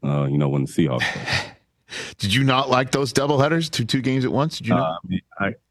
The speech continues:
Speaker 1: I didn't like flipping back and forth. Like, it's Monday. It should be one game on the T V.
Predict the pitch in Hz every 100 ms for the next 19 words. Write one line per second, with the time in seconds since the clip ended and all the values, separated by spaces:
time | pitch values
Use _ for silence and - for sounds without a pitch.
0 | _ - 95 90 95 90 92 87 - 98
1 | 87 80 80 76 - 87 71 71 67 71
2 | - _ _ _ 80 85 95 92 69 -
3 | _ _ _ _ _ 80 - 82 85 90
4 | 90 92 85 78 69 - 60 65